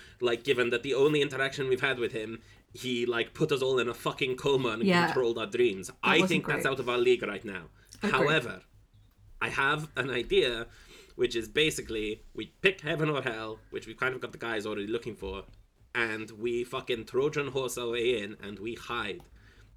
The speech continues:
Speaker 1: Potentially, once we're in, we got a heist out whoever
Speaker 2: <gasps>
Speaker 1: the fuck is in the place that we are in. Like, you know,
Speaker 2: Yes.
Speaker 1: we go to heaven, we get Liam, if we go to hell, we get Greg.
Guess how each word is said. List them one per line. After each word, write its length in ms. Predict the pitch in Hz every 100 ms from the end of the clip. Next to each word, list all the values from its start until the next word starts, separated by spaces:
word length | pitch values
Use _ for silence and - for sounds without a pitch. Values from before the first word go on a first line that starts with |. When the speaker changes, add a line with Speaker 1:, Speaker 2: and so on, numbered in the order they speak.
| - - - - - - - - -
Speaker 1:
Potentially, 720 | - 160 170 156 123 117 117 - - - -
once 200 | 120 120
we're 120 | 120 110
in, 160 | 101 101 - - _ - - - -
we 80 |
got 160 | 120 117
a 40 |
heist 500 | 104 127 110 - - - _ _ _ - 110
out 340 | 107 92 - - _
whoever 320 | - 117 98
Speaker 2:
<gasps> 80 | 98
Speaker 1:
the 20 |
fuck 360 | 95 113 101 - -
is 320 | - 98 104 123 -
in 180 | 110
the 80 | 104
place 460 | - 117 98 - - -
that 140 | 107 _ 101
we 160 | 110 104
are 120 | 98
in. 260 | 104 90 82 _
Like, 200 | 107 95
you 60 | -
know, 60 |
Speaker 2:
Yes. 160 | 208 165
Speaker 1:
we 60 | -
go 80 |
to 60 | 123
heaven, 200 | 220 202
we 100 | 123
get 140 | 104
Liam, 220 | 117 151 127
if 80 |
we 60 | 110
go 80 | 95
to 80 | 110
hell, 200 | 165 147
we 80 | 101
get 160 | 101
Greg. 300 | - 123 117